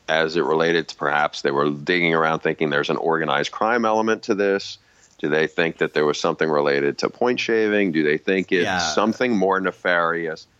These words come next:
Speaker 1: than this, and this is what kind of got caught up in, in the net?
Speaker 2: That would make more sense.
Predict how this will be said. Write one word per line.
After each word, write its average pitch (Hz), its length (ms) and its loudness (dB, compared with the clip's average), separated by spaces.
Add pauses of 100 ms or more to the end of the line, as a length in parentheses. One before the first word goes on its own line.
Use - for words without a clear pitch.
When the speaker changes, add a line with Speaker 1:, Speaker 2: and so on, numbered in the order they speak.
(120)
Speaker 1:
than 87 220 -6
this, 85 360 0
and 92 220 -4
this 101 160 0
is 95 140 0
what 90 200 -2
kind 87 240 -2
of 85 60 -2
got - 240 -2
caught 90 320 -2
up 85 220 0 (100)
in, 80 560 -2 (340)
in 82 200 -2
the 78 100 0
net? 78 380 -2 (380)
Speaker 2:
That 135 200 0
would 175 140 0
make 156 240 -2
more 123 180 0
sense. - 720 -6